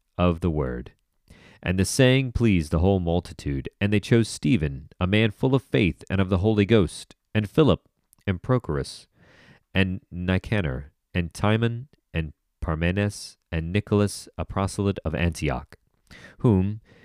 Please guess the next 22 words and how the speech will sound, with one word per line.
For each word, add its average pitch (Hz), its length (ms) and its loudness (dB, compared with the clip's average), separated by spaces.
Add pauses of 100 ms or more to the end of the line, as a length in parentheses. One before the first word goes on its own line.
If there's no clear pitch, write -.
(120)
they 98 100 4
set 113 280 0
before 107 360 2
the 90 160 2
apostles, 87 680 -2
and 95 160 0
when 98 140 2
they 117 140 2
had 123 200 2
prayed, 73 460 0
they 87 140 2
laid 82 240 2
their 85 120 2
hands 85 520 -2
on 73 200 -6
them. 62 300 -14 (640)
And 95 140 -2
the 101 60 4
word 120 260 6
of 127 100 2
God 92 280 4
increased, 90 600 -2